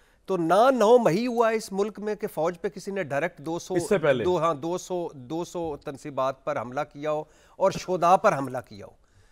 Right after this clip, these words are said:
Speaker 1: यानी ये जहनों में रहे, प्लीज इस, इस, इससे निकलें।
Speaker 2: और इस तरह मीडिया में जिस तरह
Speaker 1: ए,
Speaker 2: इमरान
Speaker 1: और,
Speaker 2: खान
Speaker 1: और,
Speaker 2: साहब ने
Speaker 1: और,
Speaker 2: नेम कॉलिंग
Speaker 1: और, और,
Speaker 2: की।
Speaker 1: और सर, ना हुआ है कि, ए, ए, फ-, मीर जाफर, कि, किसी ने कहा इस तरह डायरेक्ट कि मीर जाफर है तू, मीर सादक है फौज को,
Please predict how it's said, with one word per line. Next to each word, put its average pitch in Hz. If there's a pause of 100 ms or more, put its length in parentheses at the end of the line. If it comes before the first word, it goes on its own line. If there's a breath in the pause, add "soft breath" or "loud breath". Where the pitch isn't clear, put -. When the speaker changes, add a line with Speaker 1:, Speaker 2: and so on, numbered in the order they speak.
(180)
Speaker 1:
यानी 202
ये 220
जहनों 233
में 180
रहे, 143
प्लीज 220
इस, 208
इस, -
इससे 214
निकलें। 165
Speaker 2:
और 226
इस -
तरह 247
मीडिया 214
में 220
जिस 180
तरह 202
Speaker 1:
ए, 208
Speaker 2:
इमरान 196
Speaker 1:
और, 190
Speaker 2:
खान 196
Speaker 1:
और, 196
Speaker 2:
साहब 190
ने 202
Speaker 1:
और, 196
Speaker 2:
नेम 175
कॉलिंग 170
Speaker 1:
और, 190
और, 208
Speaker 2:
की। 196
Speaker 1:
और 214
सर, 240
ना 165
हुआ 220
है 233
कि, 233
ए, 208
ए, 170
फ-, 175
मीर 165
जाफर, 180
कि, 165
किसी 202
ने 190
कहा 156
इस 180
तरह 170
डायरेक्ट 143
कि 165
मीर 143
जाफर 151
है 147
तू, 147
मीर 139
सादक 135
है 151
फौज 170
को, 98